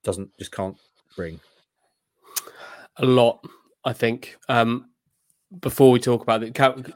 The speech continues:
Speaker 2: Cameron Humphreys is a really, really talented young player, and he's done, he's done well.
Speaker 1: Mm.
Speaker 2: But Lee, a fit Lee Evans in there is a big upgrade for Ipswich. I think, I don't think it is a fully fit Lee Evans, uh,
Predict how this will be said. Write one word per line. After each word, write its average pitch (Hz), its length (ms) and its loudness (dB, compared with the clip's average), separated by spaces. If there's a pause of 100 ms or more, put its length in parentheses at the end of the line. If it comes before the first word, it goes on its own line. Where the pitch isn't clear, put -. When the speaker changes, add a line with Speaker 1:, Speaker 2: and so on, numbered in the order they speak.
(100)
Speaker 2:
Cameron 127 280 2
Humphreys 110 420 -4
is 110 120 -10
a 110 60 -6
really, 107 560 -4
really 104 300 -8
talented 104 520 -10
young 101 200 -8
player, 101 280 -8
and 107 100 -10
he's 107 180 -8
done, 107 320 -4
he's 110 260 -10
done 110 280 -2
well. 104 340 -6 (380)
Speaker 1:
Mm. 113 220 -2
Speaker 2:
But 104 120 -6 (300)
Lee, 120 220 2
a 113 100 -8
fit - 460 -2
Lee 120 240 -2
Evans 104 640 -10
in 104 160 -12
there 101 340 -10 (260)
is 110 140 -10
a 98 40 -12
big 101 240 -8
upgrade 101 420 -10
for 104 100 -12
Ipswich. - 400 -12
I 104 100 -6
think, - 280 -12 (320)
I 123 80 -6
don't 120 240 -4
think 110 200 -8
it 110 100 -6
is 113 140 -6
a 117 60 -10
fully 123 280 -4
fit 131 260 -6
Lee 127 160 0
Evans, 135 400 -6
uh, 113 160 -6